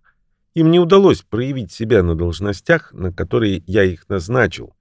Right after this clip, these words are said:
Многие из них, к тому же, были моими друзьями. Не существует каких-то правильных инструкций по тому, как уволить человека, но я выработал для себя ряд правил, которые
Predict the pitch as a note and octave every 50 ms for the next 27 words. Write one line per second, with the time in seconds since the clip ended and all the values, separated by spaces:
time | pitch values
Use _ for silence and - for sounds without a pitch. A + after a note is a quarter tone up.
0 | _ - F#2 F#2+ G2 A2+ C3+ C#3 C3 B2 A2 F#2 E2+ E2 F#2+ A2 B2+ C3 - -
1 | - A#2+ A#2+ C3 D3 C#3+ C3+ A#2+ E2 D#2 D#2 E2+ G2+ A2+ A2 F#2+ D#2+ D#2 F2 G#2
2 | A2 G#2 F#2 - - D2+ - - - D2+ G2 B2+ D3 B2+ D2+ - _ _ _ _
3 | _ _ _ _ _ _ _ - F2+ G2 A#2+ A2+ - C3+ C3 - - C3 - -
4 | - G#2 G#2+ C3+ E3 F#3 F3+ - - F3+ E3+ F#3 D3+ - - B2+ G#2 - _ _
5 | _ _ _ _ - G2+ F#2 A2 B2 C3 B2+ A#2+ A2 G#2 G#2 G2 F#2 - G2 F#2+
6 | F#2 - - A#2+ G#2+ F2+ - - F2+ - - F2 - G2+ G#2 G#2+ G2+ F2+ - -
7 | G2 F2 F2 - F#2 F2+ F#2 G2+ F2+ E2 - _ - - - D#2+ D#2+ D#2+ C3+ D#3+
8 | D#3 - G#2 F2 D#2+ E2 D#2+ D#2 D2+ D#2 D2+ C#2 D#2+ E2 D2+ D#2+ D2+ E2 - -
9 | D2+ D#2 C#2+ C#2+ D2+ D2+ - - D2+ C#2+ E2+ E2 D#2+ F2 F2 D#2+ - _ - E2+
10 | F2 F#2 F#2 F#2+ G2 A2 A#2+ A2+ - A2+ F#2 - F2+ F#2+ G2 F#2+ F#2 F#2